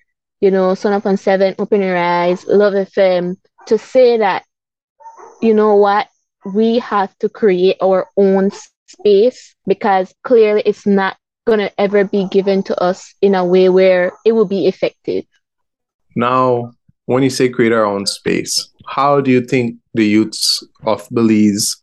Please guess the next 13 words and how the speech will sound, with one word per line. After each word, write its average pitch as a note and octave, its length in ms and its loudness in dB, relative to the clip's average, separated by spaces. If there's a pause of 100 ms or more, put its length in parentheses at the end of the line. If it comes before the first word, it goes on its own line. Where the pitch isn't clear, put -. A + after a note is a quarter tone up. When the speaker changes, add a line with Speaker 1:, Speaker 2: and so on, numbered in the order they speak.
Speaker 2:
will A2 200 -2
go G#2+ 180 0
about F#2+ 380 -2
doing F#2+ 260 -2
so? - 340 -6 (1300)
Speaker 1:
You C4+ 100 2
know, D4+ 160 4
recently C#4+ 520 0
I A#3+ 60 2
had A#3+ 220 2
a - 40 -12
conversation G#3+ 1200 0
with, G3 340 0